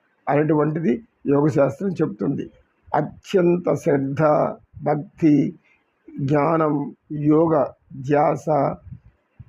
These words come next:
శ్రద్ధ, అన్నిటికన్నా శ్రద్ధ, ఓర్పు కావాలి. ఇన్ని గుణాలు ఏకంగా కలుపుకుంటే కానీ దీన్ని మనం పొందలేము. తర్వాత మరలా చర్చించుకుందామని చెప్పి,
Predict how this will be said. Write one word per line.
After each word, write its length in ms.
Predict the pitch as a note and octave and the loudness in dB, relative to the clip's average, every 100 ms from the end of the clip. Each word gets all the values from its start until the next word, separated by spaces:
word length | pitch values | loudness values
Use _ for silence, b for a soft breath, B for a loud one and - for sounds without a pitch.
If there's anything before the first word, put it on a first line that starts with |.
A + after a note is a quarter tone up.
| _ _ | _ _
శ్రద్ధ, 380 | - E3+ E3+ D#3+ D3+ - _ - | 0 0 0 -2 -2 -4 _ -4
అన్నిటికన్నా 460 | D3+ D3+ D#3 D3+ C#3+ | -2 0 0 0 -2
శ్రద్ధ, 340 | C#3+ C#3 C#3 C#3+ C#3 C3 - - - - C#3 C#3 | -2 -2 0 2 2 0 -8 -14 -16 -12 -4 2
ఓర్పు 400 | D#3+ F3+ F3 G#3 G3 | 4 2 0 -6 -4
కావాలి. 440 | C3+ A2+ G#2 - - _ - _ - - - | -2 -4 -8 -12 -20 _ -20 _ -20 -8 -2
ఇన్ని 320 | D#3 F3+ A#3 G3+ C#3 | 2 4 2 2 0
గుణాలు 340 | C#3 D3+ E3+ D3+ | 2 2 2 2
ఏకంగా 340 | C3+ C#3+ D3 D3 B2+ | 0 0 0 0 -2
కలుపుకుంటే 580 | C3+ D#3 F#3+ D3+ D3 C3 | -4 -4 -4 -2 0 -2
కానీ 420 | F3+ E3+ C#3 D#3+ B2+ C3 B2+ - _ - B2+ | -2 -2 0 2 2 -2 -4 -10 _ -10 0
దీన్ని 240 | D3 D3 B2+ | 2 2 2
మనం 160 | E3 G3+ G#3 | 2 0 0
పొందలేము. 680 | - C3+ C3 B2+ A#2+ - G#3+ G3+ A2+ - - - D3 - | -2 0 0 0 0 -2 -4 -4 -8 -12 -16 -12 -12 -4
తర్వాత 440 | D#3+ E3+ F#3+ E3 G#3+ D#3 C3+ C#3 - | 0 2 4 2 2 0 0 -2 -4
మరలా 260 | D#3 D#3+ D#3 | -2 -2 -2
చర్చించుకుందామని 720 | C3 D#3+ C#3 - C#3 C3 B2 A#2+ | -4 -6 -10 -8 -4 -2 -4 -4
చెప్పి, 240 | C#3+ C3+ | -6 -4